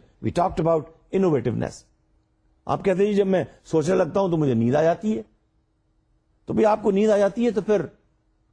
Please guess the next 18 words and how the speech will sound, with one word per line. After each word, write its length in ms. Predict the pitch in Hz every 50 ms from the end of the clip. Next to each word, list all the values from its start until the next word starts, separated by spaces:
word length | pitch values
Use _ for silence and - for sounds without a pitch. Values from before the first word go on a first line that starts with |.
| _ _ _ - 131
you 80 | 131 123
are 160 | 113 113 123 156
not 240 | 202 233 202 120 - - - _ _ _ _ _ -
for 60 | 143
the 140 | 123 123 117 123
twenty-first 520 | 151 147 143 139 120 113 113 104 - - 131
century 300 | 120 117 - 117 117 110
organization. 640 | 107 101 92 98 101 98 98 110 113 113 - - - - _ _ _ _ _ _ _ _ _ _ _ _ _ _ _ _ _ _ _ _ _ _ _ _ _ _ _ _ _ _ _ _ _ _ _ _ _ _ _ _ _ _ _ _ _ _ _ _ _ _ _ - 107
You 80 | 117 113
may 120 | 117 113
go 140 | 113 - -
into 140 | 175 156 151
the 100 | 120 110
jungles, 420 | 139 175 226 247 190 170 - - - _ _ _ _ _ _ _ _ _ _ _ _ _ _ - - 196
live 160 | 269 302 277
in 60 | 240
jungle. 340 | 214 233 220 196 147 104 95 - - _ _ _ _ _ _ _ _ _ _ _ _ _ _ _ _ _ _ _ _ _ _ _ _ _ _ _ _ _ _ -
Now, 180 | - 107 110 123